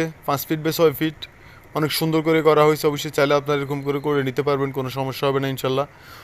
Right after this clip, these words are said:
অবশ্যই বিল্ডিংয়ের পুরোপুরি আপনারা দেখে গেলে অবশ্য বুঝতে পারবেন কীভাবে কী করা হয়েছে। তো এর পরবর্তী দেখতেছেন একটি বেডরুম, এই বেডরুমটার সাইজ হচ্ছে বারো ফিট by বারো ফিট। এর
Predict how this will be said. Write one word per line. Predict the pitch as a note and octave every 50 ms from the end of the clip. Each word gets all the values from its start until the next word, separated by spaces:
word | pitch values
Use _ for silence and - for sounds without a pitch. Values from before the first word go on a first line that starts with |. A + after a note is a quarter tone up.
| - - - - D3+
অবশ্যই | D#3 D#3+ - - F#3+ F3+ D#3+
বিল্ডিংয়ের | F3 E3+ E3+ F3+ F3+ F#3 F#3+ F#3 E3+ - - - - - - - - -
পুরোপুরি | - G#3 G3+ G3+ G3 - - F3 E3 D#3 E3+ F3+ F3+ - - - - - - - - - - - - - - - - - - - - - - - - - - - - - - - - -
আপনারা | - F3+ F#3 F3+ D3 E3+ F3
দেখে | E3+ - - G3 G3 F#3+ E3+
গেলে | F#3+ F3+ F#3 F#3 F#3 F3
অবশ্য | D#3+ D#3+ - F3+ D#3+ D3+
বুঝতে | D3+ - - F3 E3 D#3
পারবেন | E3 D#3+ D3+ D#3 D3+ C3 -
কীভাবে | D#3 D3 D3+ D3+ D3+ D3+ - -
কী | D#3+ C3+ D#3
করা | C3+ C3+ C3 B2+ B2+
হয়েছে। | B2 A2+ - - A2+ G#2+ G#2+ - - - - - - - - - - - - - - - - - - - - - - - - - - -
তো | E3+ F3+
এর | F3 D#3+ G3+
পরবর্তী | G3+ G3+ G3 F#3+ F#3+ - G3 F3 F3+
দেখতেছেন | F3+ - - E3 F#3 G3 F#3+ F3
একটি | D3 - F3 D#3
বেডরুম, | E3+ F3 D#3+ E3 F3+ F3 E3+
এই | D#3 D#3
বেডরুমটার | D#3+ D#3 D#3 F3 E3+ F3 E3+ - -
সাইজ | F3+ F3 D#3+ E3
হচ্ছে | D3+ - - F3 F3 E3+ D#3+ C#3 C3+
বারো | C#3+ D3 C#3+ C#3 E3
ফিট | E3 D#3 D3+
by | E3 D#3 D3+
বারো | D3 C#3+ D3 C#3 -
ফিট। | E3+ E3 C#3 - - - - - - - - - - - - - - - - - - - - - D3+
এর | D#3+